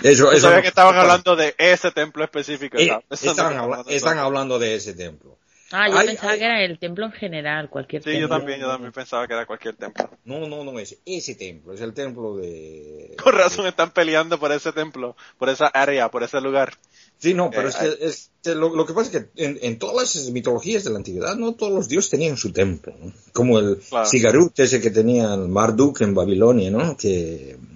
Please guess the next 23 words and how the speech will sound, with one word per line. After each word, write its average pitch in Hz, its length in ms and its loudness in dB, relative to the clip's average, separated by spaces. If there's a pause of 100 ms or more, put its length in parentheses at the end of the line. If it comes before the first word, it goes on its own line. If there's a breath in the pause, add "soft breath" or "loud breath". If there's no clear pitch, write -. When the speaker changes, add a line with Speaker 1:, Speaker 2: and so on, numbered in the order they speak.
(160)
Speaker 1:
del, 95 540 0
del 92 220 4
cual 113 180 6
está 110 180 2
basada 104 340 4
la 82 200 0
Torre 95 240 4
de 87 100 4
Babel 90 380 4
y 80 60 -2
todo 90 260 6
eso. - 100 0 (680 loud breath)
O - 80 6
sea, 135 140 8
de 131 140 8
que 113 100 2
todos 214 260 8
los 143 280 6
dioses 139 280 4
tenían 120 240 4
su 113 140 -2
templo 101 380 2
especial, - 500 -6